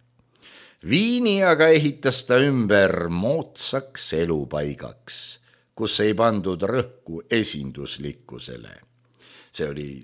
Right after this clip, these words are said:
täielikult vana keiserliku Viini stiil, vaid hoopis sellele, et kodutuks jäänud maast ja seega ka rahvast võõrdunud massid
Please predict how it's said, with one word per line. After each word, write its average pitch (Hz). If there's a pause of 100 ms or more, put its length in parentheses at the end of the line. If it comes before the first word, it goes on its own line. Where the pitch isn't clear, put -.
täielikult 82
vana 85
keiserliku 78
Viini 80
stiil, 62 (560)
vaid 98
hoopis 127
sellele, 69 (340)
et 95 (120)
kodutuks 147
jäänud 113 (800)
maast 196 (720)
ja 135
seega 165
ka 160
rahvast 160
võõrdunud 87
massid -